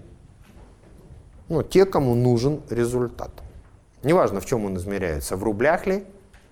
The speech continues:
в статусе ли, да. Мы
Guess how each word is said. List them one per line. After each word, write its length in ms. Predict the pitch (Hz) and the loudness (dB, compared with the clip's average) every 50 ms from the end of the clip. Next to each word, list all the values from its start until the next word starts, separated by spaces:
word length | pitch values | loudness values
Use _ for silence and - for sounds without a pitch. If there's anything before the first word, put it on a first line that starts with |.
| _ - - - - - - - - - - | _ -20 -20 -20 -20 -20 -20 -20 -20 -20 -12
в 120 | - - | -10 -8
статусе 600 | - - - 131 127 120 - 139 135 - - 151 | -4 0 2 4 4 4 2 0 -2 -2 -2 -2
ли, 300 | 147 151 156 165 180 - - - - - - - - - | 0 2 0 0 -2 -4 -10 -18 -20 -20 -20 -20 -8 -2
да. 260 | 113 123 135 151 165 - - - - - - | 0 0 2 0 -2 -4 -12 -20 -20 -12 -2
Мы 300 | 131 143 147 143 120 - | 2 4 4 4 4 2